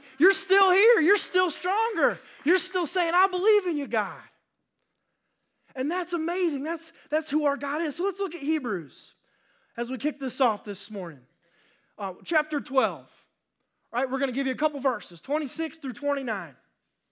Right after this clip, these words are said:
It says, "When God spoke to, uh, from Mount Sinai, uh, his voice shook the earth. But now he makes another promise. 'Once again,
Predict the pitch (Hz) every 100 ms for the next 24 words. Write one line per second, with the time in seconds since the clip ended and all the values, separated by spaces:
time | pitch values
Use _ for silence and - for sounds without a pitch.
0 | _ _ _ _ _ _ _ _ _ _
1 | _ _ - 254 226 254 233 202 254 254
2 | 339 311 - 311 311 285 247 - 202 190
3 | 175 254 226 285 285 - 294 294 202 185
4 | 233 - _ _ _ _ 202 214 330 254
5 | 220 294 277 - - - - 294 339 -
6 | 226 247 247 233 185 131 - _ _ _
7 | _ _ _ _ _ _ 240 277 320 311
8 | 311 285 285 - 247 240 262 254 196 -
9 | 151 143 131 - - _ _ _ _ _
10 | _ - 247 294 294 220 269 277